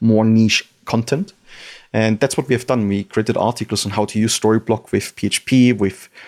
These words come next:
uh, Vue.js, with React, with Angular, with Python, with everything you can imagine. Uh, and we just started writing those articles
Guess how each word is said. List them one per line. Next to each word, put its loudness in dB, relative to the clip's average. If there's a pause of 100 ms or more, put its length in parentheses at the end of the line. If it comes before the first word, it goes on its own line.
(140)
uh, 0
Vue.js, 0
with -6
React, -2
with -8 (300)
Angular, 2
with -8 (520)
Python, -2
with -10
everything 2
you 4
can -4
imagine. 2 (540)
Uh, 0
and 0
we 2
just -2
started -2
writing -2
those -4
articles -4